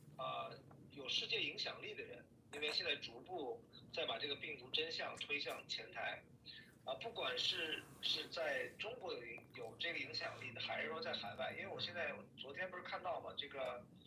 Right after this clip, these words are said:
伊隆马斯克，这个龙哥，对吧？Tesla 的这个创始人C E O，他其实又，又中招了，他又发了这个关于病毒的事儿哈。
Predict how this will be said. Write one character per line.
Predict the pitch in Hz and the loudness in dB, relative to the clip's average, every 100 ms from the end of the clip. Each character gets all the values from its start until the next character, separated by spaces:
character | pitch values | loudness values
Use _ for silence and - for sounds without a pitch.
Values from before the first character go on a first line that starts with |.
| - - | -18 -4
伊 | - | 0
隆 | 190 208 | 0 0
马 | - | 0
斯 | - - | -2 -4
克， | 196 175 - - | -2 0 -2 -4
这 | 156 | -4
个 | |
龙 | 135 - | -4 -6
哥， | 147 160 160 - | -4 0 0 -2
对 | 143 | -2
吧？ | 135 | -2
Tesla | - 156 156 139 | 0 -2 0 0
的 | 135 | 0
这 | 139 | -6
个 | 131 | -4
创 | 139 | 0
始 | - 110 | 0 0
人 | - - - | -2 -6 -6
C | - - | -2 0
E | |
O， | 135 139 - - - - - - - | 0 -2 -6 -14 -16 -14 -16 -14 2
他 | 196 | 4
其 | 220 214 | 4 0
实 | 180 | -2
又， | 226 175 143 - - | -2 -2 -4 -8 -6
又 | 202 180 | -4 -4
中 | - - | -6 -6
招 | 123 - | -2 0
了， | - - | 0 -2
他 | 160 165 | 0 0
又 | 160 | -2
发 | 135 135 131 | 0 2 2
了 | - | -2
这 | |
个 | - | -10
关 | 135 135 | -10 -8
于 | 139 | -8
病 | 147 - | -8 -10
毒 | - | 0
的 | - | 2
事 | - - - | 4 8 8
儿 | - - | 8 2
哈。 | - | -2